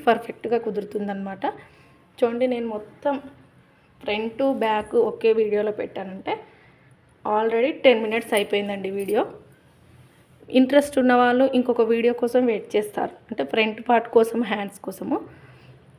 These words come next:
నేను బ్లౌజ్ని నాలుగు భా-, అంటే రెండు భాగాలుగా మీకు చెప్తానన్నమాట. బ్యాక్ పార్ట్ చెప్పేశాను కదా. ఫ్రంట్, ఫ్రంట్లోనే డౌట్స్ ఉండేది బ్లౌజ్కి, ఫ్రంట్లోనే ఎక్కువగా ముడతలు వచ్చేది. బ్యాక్ పార్ట్ అందరూ అప్పుడే నేర్చుకున్న వాళ్ళైనా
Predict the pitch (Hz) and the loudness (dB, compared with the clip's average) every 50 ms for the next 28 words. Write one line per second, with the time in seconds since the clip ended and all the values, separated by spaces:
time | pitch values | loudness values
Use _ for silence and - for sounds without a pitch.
0 | - 233 226 226 226 220 220 202 214 214 214 220 220 226 262 277 269 247 220 214 | -4 -2 0 0 0 -2 0 0 2 4 4 4 4 4 4 4 4 2 0 0
1 | 214 220 208 208 208 - - 214 214 214 262 - - - 240 214 214 226 240 262 | 0 -2 -2 -4 -4 -4 -4 -4 -2 -2 -4 -6 -6 -6 -4 -2 0 0 2 2
2 | 233 226 220 214 214 220 214 220 220 247 262 240 - - - - - _ - - | 4 4 4 4 4 2 2 2 4 4 4 2 0 -2 -10 -18 -20 _ 0 0
3 | 185 185 190 185 185 190 196 - - 233 - - - _ _ _ _ _ - - | 0 0 0 -4 -6 -8 -10 -12 -14 -16 -16 -18 -20 _ _ _ _ _ -14 -8
4 | - 214 220 220 220 220 - 240 233 233 - 226 - - - 202 202 - 220 214 | -4 -2 0 0 0 2 4 4 4 4 4 0 0 2 0 0 0 0 -2 -2
5 | - 214 208 247 370 440 - - - - _ _ _ _ _ - 240 247 233 233 | -2 -2 -2 -2 -2 -2 -4 -12 -20 -20 _ _ _ _ _ 2 4 4 4 2
6 | 233 233 220 - - - - 240 233 233 240 233 254 254 262 254 262 269 269 285 | 0 -2 -2 -2 -4 -4 0 2 4 4 4 2 0 2 4 4 4 4 4 4
7 | 240 226 202 208 208 - - - 202 208 208 196 196 190 190 196 196 190 185 - | 2 2 2 0 -2 -4 -4 -6 -4 -4 -4 -6 -6 -6 -8 -8 -8 -8 -8 -6
8 | - 262 359 311 - - - _ _ _ _ _ _ _ - - 233 220 226 226 | -4 -4 -4 -4 -6 -12 -20 _ _ _ _ _ _ _ -4 -2 -2 -2 -2 -2
9 | 240 247 247 247 254 262 240 220 - - - - 240 233 247 240 220 214 202 208 | 0 2 2 4 4 2 0 -2 -6 -2 2 2 4 4 4 2 2 0 -2 0
10 | - 214 208 208 - - - - 196 262 320 - - - - _ - - 220 220 | 2 2 2 2 0 -2 -4 -2 -2 -2 -2 -4 -8 -18 -20 _ -4 0 0 2
11 | 220 220 220 - 262 247 254 247 214 220 220 233 240 233 226 220 - - - - | 0 0 2 2 2 4 4 2 -2 0 0 2 4 4 4 2 0 -4 -14 -20
12 | - _ _ _ _ _ _ _ _ _ - 196 - - 254 269 285 269 262 254 | -20 _ _ _ _ _ _ _ _ _ -10 -4 0 4 4 6 6 4 4 2
13 | 262 - - 269 262 247 240 240 233 226 262 | 0 0 2 2 2 2 2 2 0 2 2